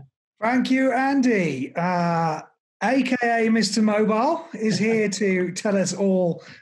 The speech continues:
uh, about, uh, what's going on in the, uh, the world of mobile. So, Andy, I can see you're wearing a Cubs hat there. Um, I thought it would be fair enough if, uh, if you're wearing a Cubs hat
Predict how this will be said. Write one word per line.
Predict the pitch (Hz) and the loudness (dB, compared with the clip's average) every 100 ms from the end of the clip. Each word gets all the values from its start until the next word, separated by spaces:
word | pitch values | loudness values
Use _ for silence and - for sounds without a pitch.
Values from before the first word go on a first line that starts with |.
| - | -6
uh, | 190 170 170 175 170 | -2 0 0 0 -2
about, | 165 170 170 160 156 | -2 0 0 -2 -4
uh, | 185 160 165 | -2 -2 -2
what's | 202 | -2
going | 202 180 175 | -2 0 0
on | 165 | -2
in | 165 | -2
the, | 165 160 160 | -2 -2 -2
uh, | 160 | -2
the | 170 | -2
world | 175 165 | 0 0
of | |
mobile. | 170 196 175 160 | 0 0 0 -2
So, | 220 - - - _ - | -4 -6 -14 -20 _ -6
Andy, | 254 269 | -2 0
I | 247 | 0
can | 254 | 0
see | 247 294 | 0 2
you're | 269 | 2
wearing | 262 247 | 2 0
a | 226 | -2
Cubs | - 247 180 175 - - | -4 -4 -2 -4 -6 -8
hat | - 208 - | -6 -6 -4
there. | 160 180 233 - _ _ _ _ | -2 -2 -2 -8 _ _ _ _
Um, | 202 208 202 202 - _ _ | -4 0 0 -2 -6 _ _
I | 190 | -6
thought | 196 285 262 254 - | -2 0 2 0 -2
it | 226 | -4
would | 196 | -2
be | 180 | -2
fair | 190 254 220 | 0 0 0
enough | 208 202 240 220 | 0 -2 -2 -4
if, | 175 196 | -4 -2
uh, | 190 185 180 | 0 -2 -4
if | 208 | -2
you're | |
wearing | 196 180 | -2 -2
a | |
Cubs | 180 202 170 | -4 -4 -4
hat | 208 196 | -4 -4